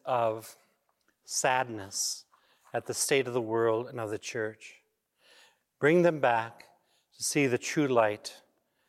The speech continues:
the light that enlightens our hearts. The great Saint Teresa of Avila prayed this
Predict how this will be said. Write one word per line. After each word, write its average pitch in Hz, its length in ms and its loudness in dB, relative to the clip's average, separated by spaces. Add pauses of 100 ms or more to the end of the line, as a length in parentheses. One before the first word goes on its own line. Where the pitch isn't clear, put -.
(240)
the 131 100 -2
light 127 320 2
that 127 80 -2
enlightens 117 600 -2
our 110 140 0
hearts. - 800 -8 (1900)
The 151 80 0
great 160 320 2
Saint 160 300 2
Teresa 160 380 0
of 123 80 2
Avila 113 500 4 (880)
prayed 139 400 2
this - 540 2